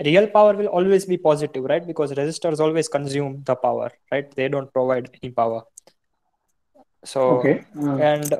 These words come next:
Speaker 1: but the reactive power, it can be positive or negative. And if it is positive, then we can say that, uh, uh, a circuit is like induct-, inductance dominant, and, uh, if it is negative, then circuit is dominated by,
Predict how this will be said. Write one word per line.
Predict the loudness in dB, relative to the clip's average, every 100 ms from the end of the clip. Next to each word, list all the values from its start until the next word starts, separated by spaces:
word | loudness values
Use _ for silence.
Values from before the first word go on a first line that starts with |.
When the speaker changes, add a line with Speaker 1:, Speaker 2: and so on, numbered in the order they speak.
| 2
Speaker 1:
but | 2 2 0
the | 0
reactive | 2 -2 -2 -4 2
power, | 4 4
it | 2 -2
can | -4 -2
be | -6
positive | 0 2 2 0 -2 0
or | 0 -2
negative. | -6 -6 -4 -2 0
And | 0
if | -2 -2 0
it | 2
is | 2 -2 -14 _
positive, | 0 0 -2 0 -2 0
then | 0 -2 -6 -12
we | -2 0
can | 0 -2
say | 0 2
that, | 4 4
uh, | 4 4 2 -4 _ _ _ _ -6
uh, | -6 -6 -12 _ -4
a | 0
circuit | 2 2 0 -2
is | 0
like | 0 0
induct-, | -2 2 2 2 -4 -4 -8 _
inductance | -2 4 4 4 0 0
dominant, | 0 0 0 -2 -4 -10 _ -6
and, | -2 -2 2
uh, | 4 4 4 2 0 -4 _ _ _ _
if | -2 0
it | 0
is | 0
negative, | 0 -2 0 0 0
then | -2 -2
circuit | -4 -4 -4 -4
is | -4 -4
dominated | -4 -2 -2 -2 -2
by, | 0